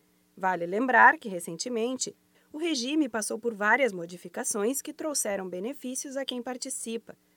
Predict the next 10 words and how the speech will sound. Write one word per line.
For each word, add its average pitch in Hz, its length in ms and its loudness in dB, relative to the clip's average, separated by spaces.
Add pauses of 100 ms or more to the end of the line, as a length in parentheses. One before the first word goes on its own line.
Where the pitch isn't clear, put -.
(600)
Para 320 160 2
as 339 80 -2
empresas 277 500 2
que 247 100 -8
já 247 140 2
fazem 233 340 -2
parte 226 440 4
do 175 100 -12
Simples 185 380 -8
Nacional, 175 600 -4